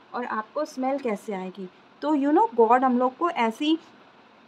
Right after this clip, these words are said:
अ, चीज़ें प्र-, अ, देते हैं, यानी कि अगर हमारे पास nose नहीं है ना, तो वो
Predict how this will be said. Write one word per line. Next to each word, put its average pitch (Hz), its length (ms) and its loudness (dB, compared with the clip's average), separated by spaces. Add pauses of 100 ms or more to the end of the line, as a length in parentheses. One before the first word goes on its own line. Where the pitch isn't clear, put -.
(120)
अ, 202 140 2
चीज़ें 269 580 0
प्र-, 220 260 0
अ, 202 140 8
देते 233 360 6
हैं, 240 160 2
यानी 208 260 0
कि 285 120 -4
अगर 294 180 0
हमारे 254 240 2
पास 277 320 -6
nose 233 300 -4
नहीं 254 140 -2
है 220 100 -4
ना, 226 100 -6
तो 240 140 -8
वो 247 120 -8